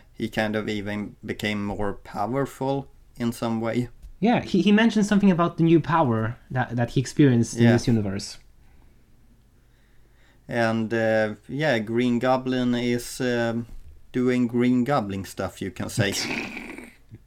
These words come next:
Speaker 2: Uh, can I also say how I like that, a-, a-, as, as the movie approaches a climax, Doctor Strange is, like, caught up in his multi-pocket dimension, um, and he's trapped he-,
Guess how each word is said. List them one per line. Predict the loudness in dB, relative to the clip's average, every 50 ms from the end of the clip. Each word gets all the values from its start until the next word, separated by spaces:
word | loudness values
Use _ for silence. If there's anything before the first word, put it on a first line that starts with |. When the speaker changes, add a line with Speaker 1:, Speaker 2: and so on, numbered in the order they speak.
| -20 _ _ -8 -4 -2 -2 0 0 -2 -2 -4 -8 -12 -18 -20 -20 -20 -20 -20 _ -20 -6 -2
Speaker 2:
Uh, | 0 2 4 4 2 0 -4 -12 -20 _ -18 -18 -16 -16 -18 -18 -18 -18 -18 -20 -20 -20 -20 -18 -2
can | 0 2 2
I | 4 4
also | 2 2 2 0 0
say | 0 2 2 2 0
how | 0 -2 0 2 4
I | 4 4
like | 4 2 2 2 0 -2 -4 -4 -2
that, | 0 0 0 -2 -4 -12 -20 -20 -20 -20 -20 -20 -18 -10 -10 -10 -10 -10 -8 -6
a-, | -6
a-, | -6 -6 -6 -8 -10 -2 2 2
as, | 2 4 2 4
as | 2 4 6
the | 6 6
movie | 6 6 6 4 4 4 4 2
approaches | 2 4 4 4 4 4 2 -2
a | -2
climax, | 2 4 4 4 4 4 2 0 -4 -6 -8 -10 -12 -12 -10
Doctor | -4 -4 -4 -4 -4
Strange | -8 2 4 6 6 6 4
is, | 4 2
like, | 2 2 2 -2 -8 -18 -18 -10
caught | 0 2 4 4 6 4
up | 4 4 2
in | 0 0 2
his | 2 0 0 2 4
multi-pocket | 4 4 4 4 2 2 2 2 2 2 2 0 -2 -4 -10 _ -10 -6 -6 -4 -2 -2 -2
dimension, | -2 -2 -2 -2 -4 -4 -4 -4 -4 -4 -6 -8 -12 -16 -18 -20 -20 -20 -20 -20 -14 -4 0
um, | 2 4 4 4 4 4 2 2 0 0 2
and | 2 2 4
he's | 4 2 0 -2 -8 -12 2
trapped | 4 4 4 4 0 -8
he-, | -12 -12